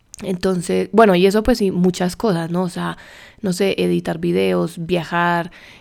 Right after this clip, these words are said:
eh, conocer culturas diferentes, hacer cursos, por ejemplo, o de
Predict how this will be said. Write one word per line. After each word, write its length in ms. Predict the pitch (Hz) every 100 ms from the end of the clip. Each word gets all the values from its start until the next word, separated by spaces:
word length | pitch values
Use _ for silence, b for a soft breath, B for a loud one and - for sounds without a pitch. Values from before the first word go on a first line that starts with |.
| -
eh, 580 | 190 180 175 175 170 160
conocer 480 | 190 185 170 180 175
culturas 440 | 180 175 185 180
diferentes, 840 | 180 175 175 175 175 180 175 175 B B B B
hacer 300 | - 185 180
cursos, 540 | - 190 180 185 175 - -
por 120 | 190
ejemplo, 760 | 175 175 175 175 175 175 - -
o 140 | 180
de 720 | 175 180 175 170 170 165 156